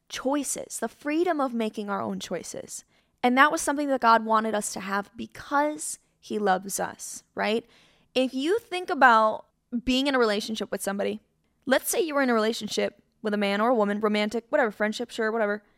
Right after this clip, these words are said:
and that person was forcing you to love them. You actually had no choice, no other options but to love them. First off, do we look at that person like they're probably a good,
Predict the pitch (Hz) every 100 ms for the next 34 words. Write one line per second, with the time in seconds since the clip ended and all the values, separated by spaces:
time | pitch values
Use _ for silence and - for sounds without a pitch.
0 | _ - 254 233 262 302 - 285 320 -
1 | 226 208 247 269 _ 254 226 - - -
2 | 254 247 294 - 294 285 254 208 202 202
3 | 233 - 208 196 190 - 180 - 277 -
4 | 269 277 - 302 285 240 240 - _ -
5 | 233 240 277 294 - 254 220 - - -
6 | - - _ - 240 339 - 277 285 -
7 | 226 247 - 208 196 208 - 226 226 _
8 | - 220 214 190 190 190 117 - - _
9 | _ _ _ - 415 - 285 285 330 370
10 | 285 320 311 285 254 247 277 247 240 233
11 | - 214 226 233 190 175 185 190 202